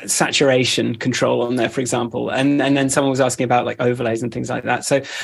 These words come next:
and then just O S C control as well. And, and in fact, and, and yeah, so I'm sort of talking about things that I'm about to start working on. One thing is actually being able to get a connection directly into Video Pencil camera as well. Now that I've figured that out on the iPad, I wanna do that within Shoot,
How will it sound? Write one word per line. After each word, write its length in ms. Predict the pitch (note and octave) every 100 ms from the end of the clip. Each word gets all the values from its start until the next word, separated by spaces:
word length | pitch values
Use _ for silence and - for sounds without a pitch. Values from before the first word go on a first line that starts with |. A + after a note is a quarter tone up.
| -
and 160 | E3+ F3+
then 180 | F3 F3
just 220 | F#3 F3+
O 140 | E3
S 180 | D#3 D3+
C 240 | - E3
control 480 | E3+ E3 - E3 E3
as 100 | E3
well. 300 | E3+ F3+ G3+ -
And, 260 | D#3 D#3 -
and 120 | D#3
in 140 | D#3+
fact, 680 | E3 - F3+ D#3+ - - - _ - _ _ _ -
and, 240 | D3+ D3+
and 320 | D3+ D3+ C#3+ - _ _ -
yeah, 160 | B2
so 160 | A2+ C3+
I'm 160 | C#3+
sort 120 | D3 E3+
of 80 |
talking 200 | E3+ F3
about 200 | E3 D3
things 300 | C#3 D3+ C#3
that 180 | C#3+ G2+
I'm 220 | C3 C3 B2+
about 460 | - C3 C3+ C3 -
to 100 | B2+
start 240 | - B2+
working 300 | B2+ C3 C3
on. 80 | B2
One 180 | E3 F3
thing 160 | D#3
is 140 | C3+ B2+
actually 260 | B2 -
being 160 | B2+ C3
able 100 | B2
to 60 | -
get 240 | B2+ -
a 60 | A#2+
connection 640 | - C3 A#2+ - B2+ B2
directly 680 | B2+ A#2+ B2 B2 - A#2+ A#2
into 240 | B2 A2+
Video 240 | A#2+ A#2 A2
Pencil 300 | A#2+ A2+ A#2
camera 300 | - C3 A#2+
as 100 | A#2+
well. 160 | B2
Now 160 | A#2+ B2+
that 100 | B2+
I've 120 | B2
figured 240 | C#3+ B2+
that 140 | B2 B2
out 160 | B2+
on 60 | B2+
the 60 | B2
iPad, 460 | B2 B2 C3 B2+
I 40 | B2+
wanna 200 | C3 B2
do 160 | B2+
that 160 | B2 C3+
within 240 | C3+ C#3+
Shoot, 480 | B2+ - G3+ G3